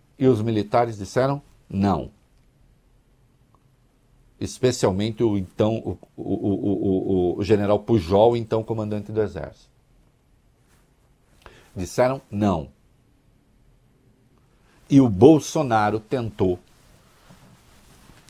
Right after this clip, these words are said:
arrastar as Forças Armadas para uma aventura. Nós vimos o assédio de que o T S E, é, foi alvo,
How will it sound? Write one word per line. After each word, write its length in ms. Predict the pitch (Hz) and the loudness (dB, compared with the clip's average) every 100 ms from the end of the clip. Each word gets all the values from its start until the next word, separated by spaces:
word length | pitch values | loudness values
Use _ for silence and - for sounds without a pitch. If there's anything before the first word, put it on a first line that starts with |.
| _ _ - | _ _ -2
arrastar 800 | 120 131 127 120 - - 135 143 | 4 6 6 4 2 4 6 8
as 160 | 143 - | 6 2
Forças 380 | 120 110 113 107 | 0 0 -2 -4
Armadas 720 | 104 92 87 87 95 - - _ _ _ _ _ _ _ _ _ _ - - - | -2 -2 -2 -4 -8 -12 -20 _ _ _ _ _ _ _ _ _ _ -20 -20 2
para 180 | 104 95 | 6 6
uma 120 | 90 | 2
aventura. 420 | 90 92 - - _ _ _ _ _ _ _ _ _ _ _ _ _ _ _ _ _ _ _ _ - - - _ - | -2 -4 -8 -12 _ _ _ _ _ _ _ _ _ _ _ _ _ _ _ _ _ _ _ _ -20 -20 -20 _ -2
Nós 340 | 98 110 85 | 4 4 4
vimos 400 | 82 117 127 107 | 2 2 2 2
o 60 | 117 | 2
assédio 680 | - - 123 113 120 92 | 0 2 6 8 6 2
de 120 | 87 | -4
que 100 | 87 | -4
o 40 | 98 | -4
T 220 | - 104 | 0 2
S 340 | 98 - - | 2 0 0
E, 300 | 87 101 104 - - - - - - - - - | 4 6 4 2 -14 -20 -20 -20 -20 -20 -20 -6
é, 320 | 101 92 98 | 2 4 4
foi 320 | - 127 104 | 2 4 6
alvo, 560 | 95 101 107 101 110 120 | 8 8 8 4 -4 -10